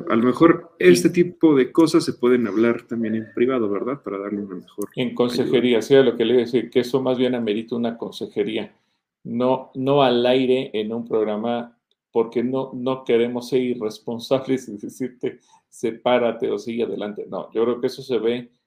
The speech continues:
Speaker 2: a nivel personal en consejería y después de una, una entrevista donde también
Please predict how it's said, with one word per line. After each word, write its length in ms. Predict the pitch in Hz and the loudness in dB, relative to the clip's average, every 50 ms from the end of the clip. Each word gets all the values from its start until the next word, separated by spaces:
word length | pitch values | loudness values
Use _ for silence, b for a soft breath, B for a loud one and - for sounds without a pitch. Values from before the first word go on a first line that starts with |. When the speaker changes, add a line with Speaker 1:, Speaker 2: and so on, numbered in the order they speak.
| _ _ _ _ _ - | _ _ _ _ _ -14
Speaker 2:
a 120 | 104 101 | -12 -12
nivel 680 | 104 107 107 101 104 117 117 117 120 120 117 117 113 _ _ _ _ _ _ _ | -10 -10 -10 -6 -2 -2 -2 -2 -2 -6 -8 -10 -12 _ _ _ _ _ _ _
personal 840 | _ 104 101 - - - - 107 107 101 113 113 120 120 120 - - _ _ _ _ _ _ _ _ _ _ _ | _ -4 -4 -4 -6 -8 -8 -8 -8 -6 -6 -6 -4 -4 -6 -10 -14 _ _ _ _ _ _ _ _ _ _ _
en 260 | 104 101 98 95 92 | -8 -8 -8 -8 -8
consejería 800 | 98 95 95 95 - 104 - - 113 104 139 151 190 190 185 - _ _ _ _ _ _ _ _ _ _ | -8 -8 -8 -8 -12 -14 -8 -6 -6 -4 -4 -4 -4 -6 -10 -12 _ _ _ _ _ _ _ _ _ _
y 640 | 294 - 107 98 95 98 95 95 92 92 92 92 - _ _ _ _ - - - | -14 -12 -10 -10 -8 -10 -10 -10 -10 -10 -12 -14 -16 _ _ _ _ -20 -2 -2
después 420 | 104 98 - - - 110 110 104 | -2 -2 -2 -2 -2 -2 0 0
de 140 | 117 120 113 | 0 0 0
una, 460 | 110 107 110 113 117 110 107 113 - _ _ _ _ | 0 -4 -6 -8 -8 -8 -8 -12 -16 _ _ _ _
una 260 | - 110 110 107 113 | -14 -12 -10 -8 -8
entrevista 760 | 110 104 101 - - 101 98 98 113 120 117 117 - - 101 | -8 -8 -8 -4 -2 -2 -2 -2 -4 -8 -8 -8 -6 -6 -6
donde 280 | 98 - 92 92 92 90 | -6 -6 -8 -8 -10 -8
también 520 | - 95 95 95 104 110 113 113 110 _ | -8 -10 -10 -8 -6 -8 -8 -8 -12 _